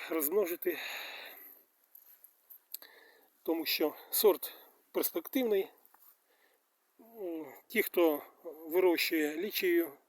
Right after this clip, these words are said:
також дуже гарні за неї отзиви, за цей сорт. Наступний,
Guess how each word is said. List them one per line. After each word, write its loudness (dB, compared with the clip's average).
також 0
дуже 2
гарні 2
за 0
неї 0
отзиви, 2
за 0
цей 0
сорт. -2
Наступний, 0